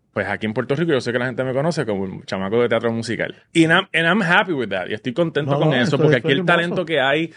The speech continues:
Speaker 1: para teatro musical también es bien grande. He tenido la oportunidad de dar varios talleres y yo me quedo bruto. Yo me quedo bruto. Y, y aquí a la hora de...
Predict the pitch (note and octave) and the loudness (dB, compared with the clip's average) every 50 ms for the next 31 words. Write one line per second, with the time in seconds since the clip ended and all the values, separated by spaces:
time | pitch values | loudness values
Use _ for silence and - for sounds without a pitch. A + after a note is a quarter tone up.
0 | - - - _ - A2 A2+ G#2+ G#2+ A2 B2 B2 C3+ C3+ C3 C3+ C#3+ C#3 - A#2+ | -20 -20 -20 _ -10 -6 -6 -4 -4 -4 -4 -4 -6 -4 -4 -4 -4 -4 -2 -4
1 | A2 G#2+ A2 A#2 A#2+ A#2+ C3 C3 A#2+ G#2 G2+ A2 A2+ G#2+ F#2+ F2+ F2+ A2+ A#2+ A#2+ | -2 -2 -2 -2 -2 -2 -2 -2 -2 -2 -2 -2 -2 -2 -2 -2 -2 -2 -2 0
2 | B2 B2+ B2+ C3 A#2 C3 B2+ B2+ B2+ B2+ A#2 G#2+ A2 A#2 A2+ A#2+ A#2 - - B2 | 0 -2 -2 -4 -4 -4 -4 -2 -2 -2 -2 -4 -4 -4 -4 -4 -4 -4 -4 -2
3 | B2+ C3 A2+ G2 F#2+ - - - - - - - - - _ - A2 G2 F#2 F2 | -2 0 -2 -2 -4 -6 -10 -16 -20 -20 -20 -20 -20 -18 _ -6 -4 -4 -2 -4
4 | F2+ F2 G#2+ A2+ B2 A#2 G2+ F2+ F#2 - A#2 A2+ - _ _ _ _ _ _ _ | -4 -4 -2 -2 -2 -2 -2 -4 -4 -4 -6 -8 -8 _ _ _ _ _ _ _
5 | _ - - F#2 F#2 F#2 G#2+ A#2 A#2+ A#2 A2 A2 A2+ A#2 B2+ B2 G#2+ - G2 F#2+ | _ -12 -8 -8 -6 -4 -2 -2 -2 -2 -2 -4 -4 -4 -4 -4 -4 -4 -4 -6
6 | F2 F#2 F2 - G2 F#2 F#2+ F2+ F#2 - - - G#2+ A#2 B2+ B2+ A#2+ G#2 G2 G2+ | -6 -6 -8 -6 -6 -4 -2 -2 -4 -4 -6 -4 -2 0 0 0 0 -2 -2 -2
7 | G#2+ A2+ A#2+ A#2 A2+ G#2+ G#2 - | -2 -2 0 0 -2 -2 -4 -6